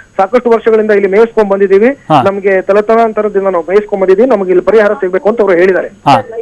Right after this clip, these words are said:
Speaker 2: ಹಾ. ಹಾ, ಹೌದು.
Speaker 1: ಹಾ.
Speaker 2: ಹೌದು.
Speaker 1: So, ಆ-, ಏನಮ್ಮ?
Speaker 2: ಹೇಳಿ, ಹೇಳಿ ಅನಿರುದ್ಧ ಅವರೇ, ಹೇಳಿ, ಹೇಳಿ.
Speaker 1: ಇಲ್ಲಿ,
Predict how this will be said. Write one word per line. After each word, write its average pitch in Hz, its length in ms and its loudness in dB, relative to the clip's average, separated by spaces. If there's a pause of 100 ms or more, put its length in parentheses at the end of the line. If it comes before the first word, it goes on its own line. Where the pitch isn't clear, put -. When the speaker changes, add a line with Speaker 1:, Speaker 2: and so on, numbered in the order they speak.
(760)
Speaker 2:
ಹಾ. 117 160 -2 (540)
ಹಾ, 117 200 -2 (120)
ಹೌದು. 110 260 0 (440)
Speaker 1:
ಹಾ. 214 260 0 (220)
Speaker 2:
ಹೌದು. 226 160 0
Speaker 1:
So, 247 180 2
ಆ-, 180 220 -4 (600)
ಏನಮ್ಮ? 151 420 -4 (1300)
Speaker 2:
ಹೇಳಿ, 262 180 0
ಹೇಳಿ 233 180 2
ಅನಿರುದ್ಧ 143 300 -4
ಅವರೇ, 120 120 0
ಹೇಳಿ, 139 200 -2
ಹೇಳಿ. 120 200 0
Speaker 1:
ಇಲ್ಲಿ, 190 120 -2